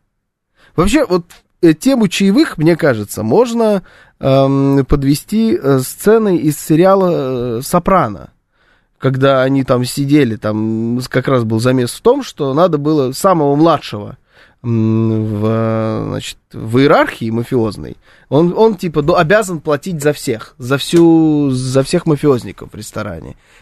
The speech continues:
И он с-, со старшим со своим по-, поссорился, и тот специально весь вечер заказывал за соседние столики бутылки, э, шампанского,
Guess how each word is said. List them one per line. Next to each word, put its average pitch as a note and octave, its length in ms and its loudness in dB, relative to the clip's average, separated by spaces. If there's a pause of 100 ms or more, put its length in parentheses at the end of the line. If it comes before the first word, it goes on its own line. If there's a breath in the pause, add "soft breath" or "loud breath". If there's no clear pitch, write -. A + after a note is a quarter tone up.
И B2+ 80 -2
он F#3 220 2
с-, - 160 -14
со - 200 -2
старшим F3+ 420 0
со - 120 -14
своим F3 260 2
по-, F3+ 420 0
поссорился, G3+ 680 -2
и D3 100 0
тот A#3 180 2
специально F#3 640 0
весь C#3+ 300 -4
вечер D#3+ 420 0 (300 loud breath)
заказывал D3+ 680 2
за D3+ 120 -2
соседние F3 540 2
столики E3 560 0
бутылки, C#3 1200 0
э, - 20 -4
шампанского, F#3 1300 2